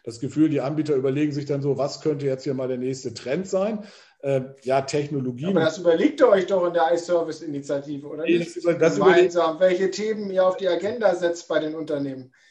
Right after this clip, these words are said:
Speaker 1: Ja, das überlegen sich meine Partner, die sagen dann immer, wir machen, äh,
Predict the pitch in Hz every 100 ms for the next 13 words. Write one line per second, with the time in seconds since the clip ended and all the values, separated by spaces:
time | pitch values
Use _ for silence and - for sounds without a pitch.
0 | - 156 160 143 156 151 170 165 156 151
1 | 143 135 - 147 226 202 165 156 160 160
2 | 151 147 147 139 151 147 151 160 147 143
3 | 143 135 127